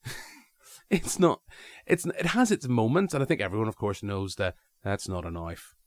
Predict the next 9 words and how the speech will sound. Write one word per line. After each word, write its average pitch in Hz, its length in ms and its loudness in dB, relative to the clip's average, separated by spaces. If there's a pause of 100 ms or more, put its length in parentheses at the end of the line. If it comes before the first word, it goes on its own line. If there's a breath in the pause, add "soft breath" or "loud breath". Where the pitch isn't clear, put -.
(220)
That's - 320 -6
a 107 60 -6
knife. 82 420 -10 (600)
Cue 104 240 -2
my 92 200 -2
terrible 90 380 -8
Australian 92 460 -8
accent. 214 400 -8 (600 soft breath)
But - 180 2